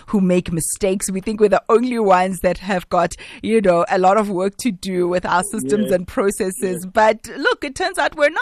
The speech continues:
Speaker 1: not.
Speaker 2: It's, it's so, so it's, uh, the story made the news, um, a lot this morning about the fact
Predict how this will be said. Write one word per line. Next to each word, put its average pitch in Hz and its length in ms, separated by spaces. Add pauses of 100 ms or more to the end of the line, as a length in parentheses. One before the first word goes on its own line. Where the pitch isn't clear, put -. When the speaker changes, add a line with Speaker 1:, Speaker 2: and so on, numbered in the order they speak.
Speaker 1:
not. - 280 (1000)
Speaker 2:
It's, 139 180 (500)
it's 147 180 (200)
so, 147 540 (220)
so 143 340 (500)
it's, 151 160 (380)
uh, 139 180
the 147 200
story 175 260
made 156 380
the 143 120
news, 135 460 (640)
um, 127 300
a - 20
lot 135 300 (420)
this 135 120 (100)
morning 139 640
about 123 460 (680)
the 135 80
fact 139 280